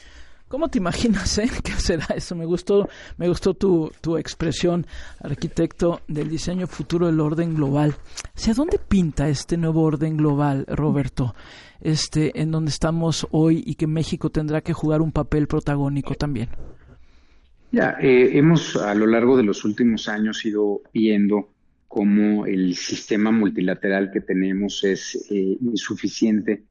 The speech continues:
Speaker 1: Sí.
Speaker 2: eh, para hacer frente a algunos de los retos, como pasó, por ejemplo, en la pandemia,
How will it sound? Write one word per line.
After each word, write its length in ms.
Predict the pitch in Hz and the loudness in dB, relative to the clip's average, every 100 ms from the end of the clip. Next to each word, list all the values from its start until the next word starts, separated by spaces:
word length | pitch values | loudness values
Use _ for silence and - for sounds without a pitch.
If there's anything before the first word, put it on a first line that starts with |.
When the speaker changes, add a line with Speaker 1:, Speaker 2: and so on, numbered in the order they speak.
| _ - | _ -16
Speaker 1:
Sí. 60 | 143 143 | -10 -6
Speaker 2:
eh, 300 | 95 92 - | -2 -2 -2
para 180 | - 98 | -2 -2
hacer 220 | 98 120 | 0 0
frente 360 | 107 110 107 113 | 0 0 0 2
a 20 | |
algunos 400 | 104 101 104 104 | 2 2 2 2
de 80 | 95 | 0
los 220 | 92 92 | 0 0
retos, 380 | 98 98 - 101 | 0 -2 -2 -8
como 280 | - 90 87 | -4 -4 -4
pasó, 400 | 95 - 107 95 | -6 -2 -2 0
por 140 | 107 | -2
ejemplo, 640 | 95 - 95 - 101 95 - | -4 -2 -2 0 0 0 0
en 100 | 107 | -2
la 100 | 95 | -2
pandemia, 720 | - 92 92 117 117 117 107 | -2 -2 2 6 6 4 2